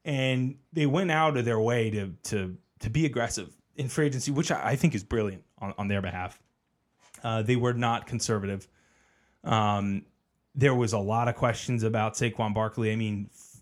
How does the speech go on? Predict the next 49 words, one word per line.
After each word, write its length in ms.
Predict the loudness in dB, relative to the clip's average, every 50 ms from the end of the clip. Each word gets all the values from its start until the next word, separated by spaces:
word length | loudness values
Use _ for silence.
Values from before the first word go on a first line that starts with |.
| -10 _ 2
over 260 | 4 4 4 4 2
the 100 | 0 0
course 300 | 2 2 0 2 0 -2
of 100 | -2 0
our 260 | 2 2 2 2 2
little 260 | 2 0 0 0 0
break 360 | 0 2 2 2 2 0 -4
from 200 | -6 -4 -2 -2
the 80 | -2 -2
podcast, 600 | -2 -4 -6 -6 -8 -10 -10 -10 -10 -12 -12 -14 _ _ _ _ _ _ _ _ _ _ _ _ _ _ _
Saquon 340 | 0 0 2 2 0 0 2
Barkley 280 | 0 0 0 -2 -2
went 240 | 0 0 -2 -2 -4
from, 480 | -4 -4 -2 -2 0 0 -2 -4 -4 -8 _ _ _ _ -6
"We're 120 | -4 -2
gonna 140 | -2 -2 -4
sign 200 | -4 -4 -4 -4
a 40 | -2
long-term 420 | 0 0 0 0 0 0 0 0
extension," 640 | -2 -2 -2 -2 -2 -2 -4 -4 -4 -2 -2 -4 -4
to, 340 | -4 -2 -2 -2 -2 -2 -4
"We're 160 | -4 -6 -6
gonna 160 | -6 -8 -6
franchise 480 | -4 -2 -2 0 0 0 -2 -2 -2 0
tag 240 | -2 -2 0 0 -2
him," 200 | -2 -4 -4 -4
to, 300 | -4 -4 -4 -4 -4 -4 -4
"I'm 120 | -4 -2 -2
gonna 140 | -4 -4
sit 240 | -6 -2 0 0 2
out 180 | 2 0 -2 -2
the 60 | -4
year," 320 | -2 -2 0 0 0 -2 -4
to 180 | -4 -6 -6
now, 440 | -6 -4 -4 -4 -2 -2 -2 -2 -2
"I 160 | -4 -4 -4
sign, 500 | -4 -4 -4 -4 -4 -4 -6 -6 -8 -8 -8
you 80 | -8
know, 140 | -6 -6 -4
a 40 | -4
one-year 300 | -4 -4 -4 -4 -4 -4
deal, 260 | -4 -4 -4 -4 -4
one, 280 | -4 -4 -4 -4 -4 -6
one 160 | -4 -4 -2
year, 140 | 0 0 -2
eleven 260 | -2 -4 -4 -4 -4
million 200 | -4 -4 -4 -2 -2
dollar 180 | -2 -2 -4 -4
deal," 280 | -4 -4 -6 -6 -8